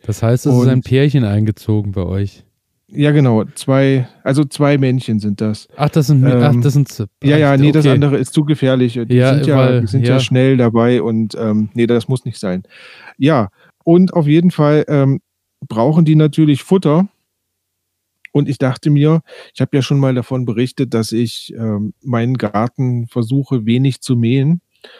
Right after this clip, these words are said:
Speaker 2: Und ja, das habe ich, das habe ich jetzt auch das ganze Jahr über durchgezogen. Das heißt, es gibt jetzt bei mir einen Bereich,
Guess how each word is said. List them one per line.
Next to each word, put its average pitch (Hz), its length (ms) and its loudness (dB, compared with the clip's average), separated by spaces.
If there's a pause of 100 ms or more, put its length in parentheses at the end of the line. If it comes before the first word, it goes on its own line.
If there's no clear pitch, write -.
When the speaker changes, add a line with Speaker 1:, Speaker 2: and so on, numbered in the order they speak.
(180)
Speaker 2:
Und 135 680 2
ja, 120 200 2
das 117 180 0
habe 156 160 2
ich, - 240 -2 (320)
das 117 140 -4
habe 185 120 2
ich 180 60 2
jetzt 175 160 -2
auch 151 220 0
das 156 200 -4
ganze 175 300 -2
Jahr 151 160 0
über 143 160 0
durchgezogen. 143 760 0
Das 131 120 -2
heißt, 147 160 -2
es - 120 -12
gibt - 200 -4
jetzt 147 200 -4
bei 127 120 -2
mir 151 380 2
einen 156 400 0
Bereich, 117 580 -4